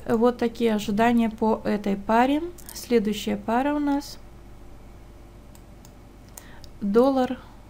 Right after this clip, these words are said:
ой, фунт-доллар. Пара фунт-доллар. Какие ожидания у нас по паре фунт-доллар? Вот здесь находится у нас как раз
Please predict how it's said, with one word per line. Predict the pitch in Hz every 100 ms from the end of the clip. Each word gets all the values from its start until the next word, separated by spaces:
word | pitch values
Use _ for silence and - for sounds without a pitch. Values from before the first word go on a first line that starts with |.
| -
ой, | 240 214
фунт-доллар. | 208 - 269 233 208 190 180 185 - - - - - - - - - - -
Пара | 233 262 269 -
фунт-доллар. | 226 240 233 202 208 190 185 - -
Какие | 220 226 214
ожидания | 196 202 247 277 247
у |
нас | 220 220 220 - - 220 - -
по | 208
паре | 226 240 240
фунт-доллар? | 233 226 208 202 196 190
Вот | 190 196
здесь | 190 214 220
находится | 208 202 214 196 196 202
у | 196
нас | 196 196 196
как | 202 202
раз | 208 202 202